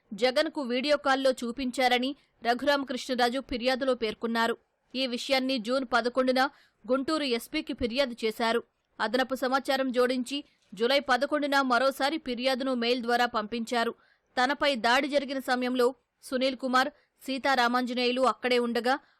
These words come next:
అప్పటి సీఎం జగన్ వారిని ప్రోత్సహించారని ఫిర్యాదులో పేర్కొన్నారు.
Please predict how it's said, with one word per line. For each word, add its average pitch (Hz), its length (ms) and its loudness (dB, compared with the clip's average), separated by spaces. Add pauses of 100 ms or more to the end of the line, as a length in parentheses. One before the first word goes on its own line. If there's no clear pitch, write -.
(120)
అప్పటి 277 360 0
సీఎం 277 380 -4
జగన్ 247 340 0 (200)
వారిని 262 300 2
ప్రోత్సహించారని 262 920 -2
ఫిర్యాదులో 247 520 -2
పేర్కొన్నారు. 233 640 -2